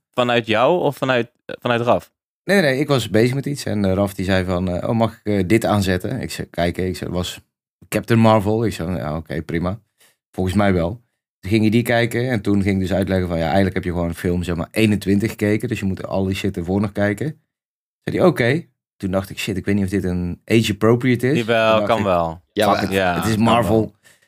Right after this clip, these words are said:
Speaker 2: Dus we hebben nu, eh, in, eh, rap tempo, eh, Iron Man één en twee en drie afgetikt. Captain America, de eerste Avengers film, de eerste Thor film, eh,
Speaker 1: <laughs> Zo.
Speaker 2: Captain America Winter Soldier.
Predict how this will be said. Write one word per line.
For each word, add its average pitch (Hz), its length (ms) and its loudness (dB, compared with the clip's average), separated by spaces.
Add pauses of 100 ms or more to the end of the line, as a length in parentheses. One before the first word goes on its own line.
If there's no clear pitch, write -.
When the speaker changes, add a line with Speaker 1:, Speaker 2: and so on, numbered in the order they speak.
(120)
Speaker 2:
Dus 101 180 -2
we 117 60 2
hebben 117 260 4
nu, 117 280 4
eh, 107 340 2
in, 104 160 2
eh, 101 100 2
rap 123 260 0
tempo, 101 540 2
eh, 92 600 0
Iron 127 220 2
Man 110 500 0
één 107 520 0
en 87 580 -4 (680)
twee 123 360 2
en 147 240 2
drie 131 280 2
afgetikt. 160 500 0
Captain 120 280 -2
America, 147 560 2
de 131 120 -4
eerste 123 300 -4
Avengers 131 500 0
film, 131 480 -2
de 104 100 -2
eerste 107 420 -4
Thor 131 280 0
film, 120 520 0 (480)
eh, 92 380 4 (140)
Speaker 1:
<laughs> 92 80 4
Zo. 190 180 2
Speaker 2:
Captain 151 340 2
America 104 1120 4
Winter 113 320 0
Soldier. 143 800 2